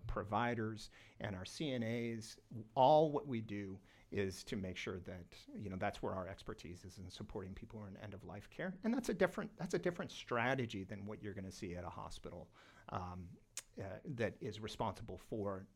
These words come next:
any number of different patients across any number of different needs. Uh, so we have that expertise to support people and making sure that they're, uh, that they and their loved ones' needs are met there at the hospice house.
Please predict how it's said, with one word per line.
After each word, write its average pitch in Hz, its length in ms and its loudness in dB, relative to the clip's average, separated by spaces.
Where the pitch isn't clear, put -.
any 147 260 2
number 127 460 2
of 110 140 0
different 104 320 -2
patients 104 440 -2
across 135 400 2
any 120 160 -2
number 98 300 -4
of 90 140 -8
different 90 300 -8
needs. 90 460 -8
Uh, 90 180 -4
so - 260 -6
we 113 160 0
have 107 180 0
that 104 160 0
expertise 110 600 -6
to - 140 -4
support - 400 -8
people 185 400 -6
and 101 120 -6
making 104 280 0
sure 117 220 0
that 107 200 -4
they're, 107 320 -2
uh, 104 200 -6
that 107 160 -4
they 120 160 0
and 117 140 -2
their 104 100 -2
loved 110 200 -2
ones' 101 260 -6
needs 110 200 -8
are 101 60 -10
met 101 220 -8
there 98 100 -8
at 107 140 -12
the 101 80 -8
hospice - 440 -8
house. - 220 -12